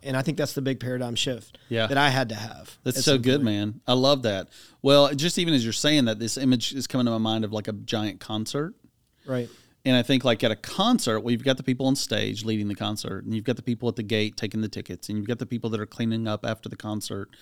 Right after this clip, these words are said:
Speaker 2: Um, and then you've got the people that attend the concert. And they're not taking up the tickets, and they're not cleaning up afterwards, and they're not plugging a cable in. They're just coming and enjoying the concert.
Speaker 1: Right.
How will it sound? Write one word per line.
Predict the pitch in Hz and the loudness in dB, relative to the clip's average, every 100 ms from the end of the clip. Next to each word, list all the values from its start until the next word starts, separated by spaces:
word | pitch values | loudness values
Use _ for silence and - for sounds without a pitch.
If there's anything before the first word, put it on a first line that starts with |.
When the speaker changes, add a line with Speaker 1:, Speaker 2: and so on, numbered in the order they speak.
| - - - _ _ - | -20 -20 -20 _ _ -2
Speaker 2:
Um, | 120 104 98 95 _ _ _ _ _ _ _ - | 2 2 0 -6 _ _ _ _ _ _ _ -2
and | 180 | 0
then | |
you've | 240 | 2
got | 262 | 0
the | 196 | -2
people | 175 127 | -2 -2
that | 120 _ _ _ - | -4 _ _ _ -10
attend | 117 170 | 0 4
the | 135 | 4
concert. | 113 101 - - _ _ _ _ _ _ _ _ _ _ _ _ _ | 2 -2 -4 -10 _ _ _ _ _ _ _ _ _ _ _ _ _
And | 131 | 4
they're | 139 | 6
not | 160 - - | 6 2 -2
taking | 160 151 | 0 2
up | 165 | 0
the | 170 | 0
tickets, | 143 123 135 - | -2 0 -2 -4
and | - 120 | 0 4
they're | |
not | 131 151 | 4 2
cleaning | - 151 156 | 2 4 4
up | 156 | 2
afterwards, | 113 - 117 113 | 0 2 -2 0
and | 113 | 2
they're | 113 | 2
not | 120 131 _ | 2 0 _
plugging | - 127 143 | -2 2 4
a | 139 | 4
cable | 117 107 107 | 2 2 0
in. | 104 107 - | 0 0 -2
They're | 120 | -2
just | 120 - 139 147 - - _ _ - | -2 0 2 2 0 -6 _ _ -8
coming | - 139 110 104 123 - _ _ _ _ _ _ _ _ _ _ _ - | 2 4 4 2 -2 -6 _ _ _ _ _ _ _ _ _ _ _ -2
and | 120 117 113 - | 2 4 2 2
enjoying | 123 120 117 107 | 2 4 4 2
the | 92 | -2
concert. | 104 - - - | -6 -6 -8 -10
Speaker 1:
Right. | 117 | -16